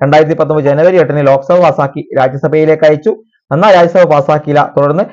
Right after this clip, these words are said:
പതിനാറാം ലോക്സഭയുടെ കാലാവധി കഴിഞ്ഞതോടെ ബില്ല് അസാധുവായി. രണ്ടായിരത്തി പത്തൊൻപത് ഡിസംബർ നാലിന്, രണ്ടായിരത്തി പത്തൊൻപത് ഡിസംബർ നാലിന് ആ സമയത്ത് ആ, എന്ത് ചെയ്തു? ആ, മെയിലൊക്കെ election നടന്ന് വീണ്ടും നരേന്ദ്രമോദി സർക്കാർ തന്നെ അധികാരത്തിലേക്ക് വന്നു.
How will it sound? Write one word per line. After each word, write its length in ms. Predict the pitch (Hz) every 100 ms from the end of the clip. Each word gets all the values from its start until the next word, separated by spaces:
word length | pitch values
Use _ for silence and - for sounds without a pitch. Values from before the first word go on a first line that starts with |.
| - 139
പതിനാറാം 400 | 131 156 180 208
ലോക്സഭയുടെ 500 | 175 180 156 147 -
കാലാവധി 420 | 131 135 156 190
കഴിഞ്ഞതോടെ 500 | 208 156 139 139 139 139
ബില്ല് 280 | 131 139 196 - _ -
അസാധുവായി. 480 | 160 160 120 107 104 _ _ _ _ _ -
രണ്ടായിരത്തി 540 | 180 202 240 262 262
പത്തൊൻപത് 640 | 269 254 254 233 233 233 170
ഡിസംബർ 440 | 165 165 220 254
നാലിന്, 680 | 202 170 139 123 - _ 135
രണ്ടായിരത്തി 380 | 139 156 160
പത്തൊൻപത് 320 | 175 170 180 170
ഡിസംബർ 320 | 160 175 180
നാലിന് 220 | 180 180
ആ 220 | 175 - 175
സമയത്ത് 380 | 185 190 214 233 - _ -
ആ, 200 | 165 170
എന്ത് 200 | 180 180
ചെയ്തു? 380 | 180 185 180 - 165
ആ, 260 | 165 170
മെയിലൊക്കെ 420 | 165 170 175 180 180
election 280 | 170 190
നടന്ന് 240 | 180 180 175
വീണ്ടും 320 | 165 175 190
നരേന്ദ്രമോദി 520 | 190 165 165 165 165
സർക്കാർ 360 | 165 160 165 165
തന്നെ 260 | 165 196 220 _ _
അധികാരത്തിലേക്ക് 840 | 139 143 160 160 156 160 170 170 262
വന്നു. 280 | 151 -